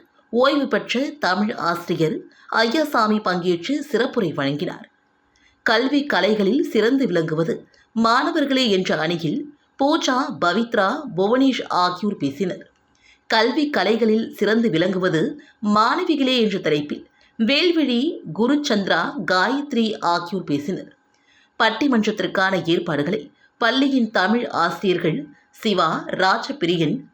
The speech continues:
சுகந்தி ஆகியோர் செய்திருந்தனர். முன்னதாக மாநில அளவில் பல்வேறு போட்டிகளில் வெற்றி பெற்ற மாணவர்களுக்கு சிறப்பு விருந்தினர்கள்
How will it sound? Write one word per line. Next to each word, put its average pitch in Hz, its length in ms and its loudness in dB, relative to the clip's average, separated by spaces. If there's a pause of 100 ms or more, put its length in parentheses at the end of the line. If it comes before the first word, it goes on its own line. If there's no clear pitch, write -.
(200)
சுகந்தி 277 460 0 (140)
ஆகியோர் 185 500 -2
செய்திருந்தனர். 156 580 -2 (1500)
முன்னதாக 247 580 2 (160)
மாநில 226 420 2
அளவில் 247 380 2
பல்வேறு 226 480 0
போட்டிகளில் 226 560 2
வெற்றி 175 280 -2
பெற்ற 233 300 -2 (180)
மாணவர்களுக்கு 170 680 -2 (420)
சிறப்பு 294 400 2
விருந்தினர்கள் 185 640 2